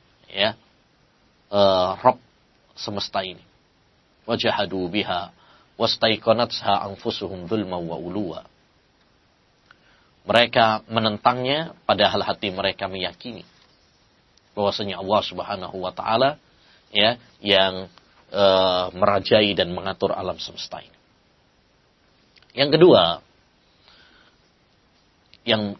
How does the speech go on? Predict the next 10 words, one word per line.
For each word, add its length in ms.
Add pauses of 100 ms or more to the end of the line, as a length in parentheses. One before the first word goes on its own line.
disebut 400
oleh 240
para 160
ulama 400
dengan 320
tauhid 560
uluhiyah 640 (160)
atau 320
tauhid 560
ibadah, 560